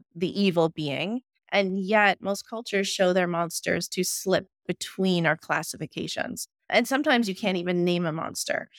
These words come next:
They don't have a name, or that we give them a name as a way to domesticate them. And so monster theory is,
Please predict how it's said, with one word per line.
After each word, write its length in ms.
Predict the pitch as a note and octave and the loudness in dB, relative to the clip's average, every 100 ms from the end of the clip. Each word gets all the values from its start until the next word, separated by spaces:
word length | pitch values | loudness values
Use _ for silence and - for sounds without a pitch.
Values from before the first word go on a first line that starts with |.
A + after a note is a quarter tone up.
| - | -8
They 100 | F#3+ | -4
don't 220 | F#3 D#3+ - | 0 -2 0
have 200 | F#3 F3 | 0 0
a 60 | |
name, 360 | D#3+ - - E3 | -2 -8 -14 -12
or 220 | - G#3 | -2 2
that 120 | F#3 F3+ | 2 2
we 120 | G3 | -2
give 280 | E3 C#4 C#4+ | 4 4 6
them 140 | C4 | 4
a 80 | G#3+ | 2
name 300 | F3+ E3 F3 | 2 0 -2
as 120 | E3 | -2
a 60 | D#3 | -2
way 160 | D#3+ | -2
to 140 | D#3 D#3+ | -2 -4
domesticate 840 | D#3 E3 E3 D#3+ - - - - | -4 -2 -2 -2 -6 -10 -12 -6
them. 280 | - - - - - - | -6 -6 -10 -20 -14 -4
And 160 | G3 | -2
so 380 | F#3 F#3+ E3 - | 2 2 2 -2
monster 460 | F#3 G#3+ D#4 - E4 | -2 2 2 2 2
theory 340 | C4+ B3 B3 | 4 4 6
is, 360 | A3 G#3 G#3+ | 4 4 2